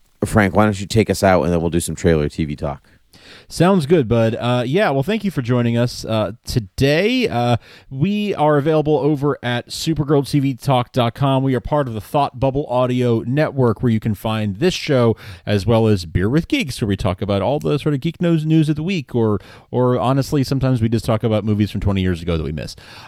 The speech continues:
Speaker 2: Um, <clears throat> and we have a beer while we do it. Or you can check out,
Speaker 1: Mm-hmm.
Speaker 2: uh, Tim's new upcoming show, Read Up.
Speaker 1: Read Up. So,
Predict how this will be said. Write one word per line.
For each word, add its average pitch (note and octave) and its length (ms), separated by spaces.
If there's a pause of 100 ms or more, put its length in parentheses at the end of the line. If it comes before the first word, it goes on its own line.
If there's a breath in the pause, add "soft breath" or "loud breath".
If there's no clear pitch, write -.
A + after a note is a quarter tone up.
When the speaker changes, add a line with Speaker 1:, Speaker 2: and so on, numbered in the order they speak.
Speaker 2:
Um, C3+ 560
<clears throat> - 60
and F#2+ 540
we F#2+ 80
have G2+ 140
a F#2+ 60
beer G#2 160
while G2 100
we F#2+ 80
do E2 140
it. C#2+ 100 (840)
Or D#3 100
you E3 100
can F#3 140
check E3 260
out, E3+ 320
Speaker 1:
Mm-hmm. G2 360
Speaker 2:
uh, C3+ 200
Tim's G#3 360
new G#3 440
upcoming A2+ 440
show, F2+ 680 (140)
Read E3 320
Up. - 360 (540)
Speaker 1:
Read A#2 480
Up. C3 300
So, A2 400